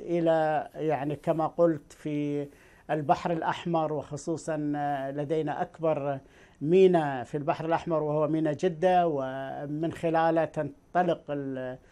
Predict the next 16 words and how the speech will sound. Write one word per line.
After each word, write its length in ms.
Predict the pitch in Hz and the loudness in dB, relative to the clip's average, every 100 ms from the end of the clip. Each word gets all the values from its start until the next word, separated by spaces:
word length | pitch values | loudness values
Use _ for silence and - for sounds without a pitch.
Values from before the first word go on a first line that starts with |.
| - - - | -20 -16 -8
البضائع 1000 | 147 143 135 143 160 196 185 190 175 156 | -4 -4 -2 2 6 6 6 2 2 0
والموارد 2000 | 151 147 139 - 139 139 131 127 120 139 127 123 120 139 143 147 190 196 190 151 | -4 -2 -4 -6 -6 -6 -6 -8 -8 -10 -8 -8 -8 -8 -4 4 6 6 4 2
المختلفة 960 | 156 147 143 156 - - 214 196 180 | -2 -2 -6 -8 -6 2 4 4 2
التي 320 | 156 160 156 160 | 2 0 0 -2
تزخر 440 | 185 190 - 170 | 0 -2 -2 -2
بها 440 | 156 156 147 147 | -2 0 -2 -2
آسيا 220 | 156 - 151 | -4 -4 -2
الوسطى 380 | 151 151 160 | -2 -6 -8
في 200 | 139 160 | -8 -8
إنتاجها، 680 | 139 139 180 175 160 160 156 165 - - - - | -8 0 0 2 0 -2 -4 -8 -20 -20 -20 -12
وبالتالي، 1000 | 143 160 156 - 180 170 170 165 160 156 | -4 -2 -2 -2 2 4 4 0 0 -2
آه، 340 | 143 147 147 143 | -4 -4 -2 -2
تصبح، 680 | - 180 - 151 156 151 - | -2 -4 -4 -2 -2 -2 -8
آه، 300 | 151 143 139 | -6 -6 -6
دول 540 | 135 160 160 151 143 135 | -4 2 2 2 0 -4
الخليج، 720 | 147 - 156 160 160 160 | -6 -4 -2 0 0 0